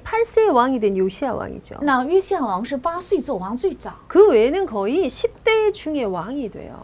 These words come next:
Speaker 2: 呃，除了这些王之外呢，大部分都是在十几岁的时候已经做王。
Speaker 1: 여러분, 우리 교회의 그 청소년부의 렘넌트들 한번 떠올려 봅시다.
Speaker 2: 我们想想看，我们教会的青少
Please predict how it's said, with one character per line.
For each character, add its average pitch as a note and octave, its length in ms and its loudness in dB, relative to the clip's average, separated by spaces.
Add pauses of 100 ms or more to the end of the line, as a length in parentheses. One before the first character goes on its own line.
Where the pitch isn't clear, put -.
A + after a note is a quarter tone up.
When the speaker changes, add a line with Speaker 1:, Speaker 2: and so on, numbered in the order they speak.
Speaker 2:
呃， A#3+ 180 -2 (400)
除 - 140 -2
了 F#4 180 4
这 F4+ 200 0
些 F4 160 -2
王 A3+ 200 0
之 D4 120 -4
外 C4 120 2
呢， A#3+ 120 0 (120)
大 F4+ 100 -4
部 D#4+ 60 -6
分 C4+ 80 -2
都 D#4 100 -4
是 D#4 160 -6
在 B3+ 260 0
十 D#4+ 220 -4
几 E4 180 -6
岁 E4 180 -8
的 G#3+ 100 -6
时 G3 120 -10
候 G#3 80 0
已 - 60 -10
经 G#3+ 220 -12
做 A#3+ 180 -10
王。 D#3+ 100 -12
Speaker 1:
여 A3+ 100 2
러 C4 100 4
분, D4+ 140 -2
우 A3 120 -2
리 B3+ 440 -2 (220)
교 G#3+ 100 -2
회 A#3 600 0
의 - 0 -
그 F#3+ 580 -2
청 F4 220 -2
소 E4+ 120 -4
년 A#3 240 -2
부 G#3+ 120 -8
의 G3 160 2
렘 A3 160 -2
넌 C#4+ 120 -2
트 C#4 120 -12
들 G#3 80 -4
한 F#3+ 120 -4
번 - 20 -8
떠 G3+ 100 -2
올 B3 80 2
려 A#3+ 80 0
봅 F3 180 -8
시 - 100 -18
다. - 180 -12
Speaker 2:
我 A3+ 60 -8
们 B3 80 0
想 C#4+ 140 -2
想 A3+ 140 -6
看， B3 120 -2
我 A3+ 80 -2
们 G#3 140 -6
教 A#3+ 220 -4
会 C4 100 -6
的 A3 100 -4
青 C#4 200 -10
少 C#4 180 -8